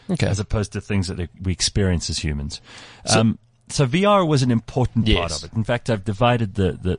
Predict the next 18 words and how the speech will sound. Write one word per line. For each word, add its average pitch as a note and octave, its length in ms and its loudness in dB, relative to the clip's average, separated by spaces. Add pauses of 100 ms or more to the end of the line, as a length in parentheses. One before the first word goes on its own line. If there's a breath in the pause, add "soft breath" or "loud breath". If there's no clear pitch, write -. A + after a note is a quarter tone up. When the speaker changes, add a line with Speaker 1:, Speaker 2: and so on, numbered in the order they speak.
Speaker 2:
the F#2 100 0
three A2 340 0
major F2+ 380 0
pillars D#2 640 -2
of E2+ 160 -2
Speaker 1:
Okay. E2 100 0
Speaker 2:
South E2+ 320 0
by D#2 80 -6
Southwest D#2+ 600 -4
this - 200 -4
year D#2+ 140 0
into D#2 480 -2 (460 loud breath)
V A#2 180 2
R, G2 420 2
A G2 220 0
I, D#2+ 240 0
and D#2 240 -2
robots. D2+ 580 -2